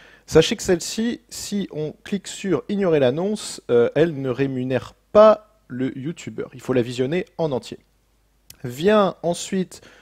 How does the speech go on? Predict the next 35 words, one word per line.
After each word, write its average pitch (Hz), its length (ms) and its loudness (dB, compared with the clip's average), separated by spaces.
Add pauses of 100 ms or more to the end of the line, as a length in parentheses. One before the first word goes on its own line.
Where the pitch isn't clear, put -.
(260)
le 160 200 2
troisième 202 400 6
et 180 80 0
dernier 165 300 4
cas, 170 340 2 (640)
euh, 123 200 -2
qui - 380 -14
est 190 260 6
la 151 160 6
pub 190 440 -6 (480)
dite 147 420 -16 (160)
texte. - 580 0 (120)
Donc 117 160 -10
c'est - 280 -8
une, 113 440 -4
c'est - 180 -6
un 123 80 2
texte - 540 -4
qui - 100 -12
s'affiche, - 580 -2 (600)
euh, 113 480 4
avec, 156 560 2 (720)
qui - 160 0
est 190 80 0 (340)
plutôt 233 320 2
invasif, 196 640 4
puisqu'il 170 640 -2
s'affiche 165 320 -2
pendant 202 260 2
la 190 120 4
vidéo, 156 400 0
ce - 60 -14
qui - 80 -10
vous 135 120 -8
empêche, 143 560 -2